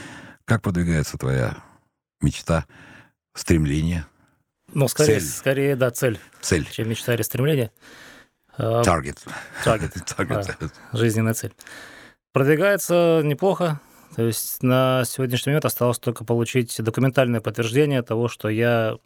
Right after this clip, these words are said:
Speaker 2: инструктор, так как я прошел, наконец-то, слава богу, все этапы подготовки и финальную проверку. Буквально позавчера.
Speaker 1: Денис, ну,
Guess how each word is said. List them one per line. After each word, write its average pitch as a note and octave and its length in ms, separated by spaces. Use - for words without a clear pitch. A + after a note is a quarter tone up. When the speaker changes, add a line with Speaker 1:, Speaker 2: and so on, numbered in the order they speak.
Speaker 2:
инструктор, - 440
так G#2 140
как G#2 220
я G#2+ 60
прошел, B2 340
наконец-то, A2+ 440
слава G#2+ 220
богу, G2+ 380
все - 220
этапы G#2+ 240
подготовки A#2 600
и B2+ 480
финальную A2+ 440
проверку. G#2+ 400
Буквально A2 300
позавчера. G2 340
Speaker 1:
Денис, A2 280
ну, B2 680